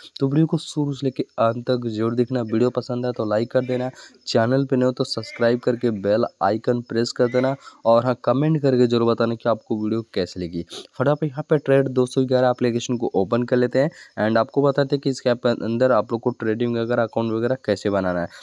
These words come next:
सबसे पहले यहाँ पे अकाउंट बनाएंगे तो यहाँ पे आप लोग को Google and Apple का आईडी मिल जाएगा। अगर आप यहाँ पे iPhone या, अ, अ, iPhone के अंदर देख रहे हो तो आप यहाँ पे Apple आईडी का भी यूज़ करके आप अपना account बना सकते हो। हम यहाँ पे Android में इसे यूज़ कर रहे हैं, तो यहाँ पे Google वाले option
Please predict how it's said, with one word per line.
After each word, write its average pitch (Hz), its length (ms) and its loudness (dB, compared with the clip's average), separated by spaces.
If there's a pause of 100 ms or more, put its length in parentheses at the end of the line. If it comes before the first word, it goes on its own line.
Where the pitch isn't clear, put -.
(140)
सबसे 147 260 0
पहले 180 120 0
यहाँ 165 160 4
पे 156 140 2
अकाउंट 131 340 2
बनाएंगे 143 300 2
तो 139 80 0
यहाँ 135 140 4
पे 135 100 0
आप 131 160 -2
लोग 131 100 0
को 135 180 2
Google 123 360 2
and 131 160 4 (120)
Apple 127 320 0
का 127 120 2
आईडी 113 300 0
मिल 123 160 0
जाएगा। 127 280 2
अगर 123 200 0
आप 127 180 0
यहाँ 120 140 0
पे - 120 -2 (140)
iPhone 117 500 -2
या, 120 100 0
अ, 107 320 0
अ, 107 80 -2 (320)
iPhone 127 420 2
के 135 80 4
अंदर 120 240 2
देख 120 240 0
रहे 127 80 4
हो 147 100 4 (240)
तो 131 80 2
आप 135 120 2
यहाँ 139 180 2
पे - 100 -2 (120)
Apple 131 240 2
आईडी 131 220 2
का 127 120 2
भी 123 140 -4
यूज़ 120 280 2
करके 120 260 0
आप 117 140 2
अपना 120 220 -2
account 120 320 0
बना 123 200 2
सकते 127 280 -2
हो। 131 60 4
हम 120 160 0
यहाँ 143 140 0
पे - 80 2 (120)
Android 120 420 0
में 131 100 2
इसे 127 200 -2
यूज़ 127 280 -2
कर 127 160 0
रहे 127 100 0
हैं, - 140 -14 (240)
तो 139 60 2
यहाँ 139 140 0
पे 151 120 -2
Google 135 300 4
वाले 135 160 4
option 131 280 -2